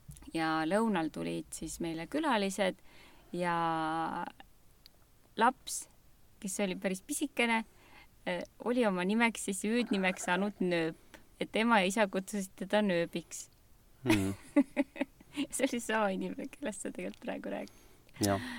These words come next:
Speaker 2: Vahest on nii, et, äh, ega sinu ettenägemised ja asjad ongi seotud nende inimestega, kellega sa ikkagi kokku puutud.
Speaker 1: Mhm.
Speaker 2: Kuigi ma olen näinud ka asju täitsa võõraste inimeste kohta, aga siiski, vaata, teadust ikkagi huvitab,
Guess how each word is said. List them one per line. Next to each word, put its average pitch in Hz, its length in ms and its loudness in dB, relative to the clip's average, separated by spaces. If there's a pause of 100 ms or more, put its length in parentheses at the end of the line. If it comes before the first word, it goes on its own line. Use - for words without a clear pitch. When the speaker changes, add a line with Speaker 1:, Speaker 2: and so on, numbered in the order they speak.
(260)
Speaker 2:
Vahest 127 280 6
on 117 160 10
nii, 98 240 6
et, - 320 -4
äh, 90 460 2 (160)
ega 90 180 0
sinu 92 300 2 (760)
ettenägemised 92 840 4
ja 98 60 6
asjad 98 240 0
ongi 92 160 2
seotud 92 320 0
nende 101 340 2
inimestega, 101 760 2 (340)
kellega 110 240 0
sa 107 80 -4
ikkagi 113 260 0
kokku 123 300 -2
puutud. - 380 -4 (120)
Speaker 1:
Mhm. 208 380 -8 (160)
Speaker 2:
Kuigi 117 260 4
ma 104 140 2
olen 107 160 -2
näinud 107 340 0
ka 107 140 2 (240)
asju - 420 -2 (840)
täitsa 101 220 -2
võõraste 101 280 2
inimeste 90 320 0
kohta, 101 380 -4
aga - 160 -6
siiski, 104 340 -6 (760)
vaata, 98 180 -6
teadust 95 320 4
ikkagi 98 240 2
huvitab, 95 380 2